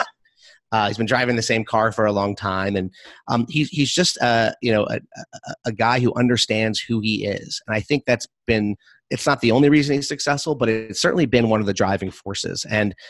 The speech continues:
Speaker 2: you know, I wanted to write a book, The Lemonade Life, that really could inspire people to find that same happiness to help them drive success. You know, I think so many people are focused,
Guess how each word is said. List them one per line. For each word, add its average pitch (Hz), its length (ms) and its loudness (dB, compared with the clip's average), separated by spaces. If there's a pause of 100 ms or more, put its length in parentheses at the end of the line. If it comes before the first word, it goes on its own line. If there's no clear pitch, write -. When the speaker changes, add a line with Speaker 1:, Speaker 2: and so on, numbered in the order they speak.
(280)
Speaker 2:
you 131 80 2
know, 135 80 4
I 139 80 4
wanted 160 220 6
to 135 80 4
write 131 160 4
a 113 40 0
book, 120 220 2
The 110 80 -4
Lemonade 113 360 2
Life, 113 280 0
that 104 160 -2
really 113 280 0
could 107 160 -2
inspire 104 540 0
people 107 520 -4 (280)
to 120 80 0
find 117 300 0
that 104 180 -2
same 117 280 2
happiness 104 600 -4
to - 60 -10
help 101 200 -2
them 104 120 -4
drive 101 300 0
success. - 540 -4
You 113 80 2
know, 110 40 2
I 110 60 2
think 113 220 -2
so 131 120 4
many 123 140 4
people 120 340 -2
are 101 80 -2
focused, - 540 -2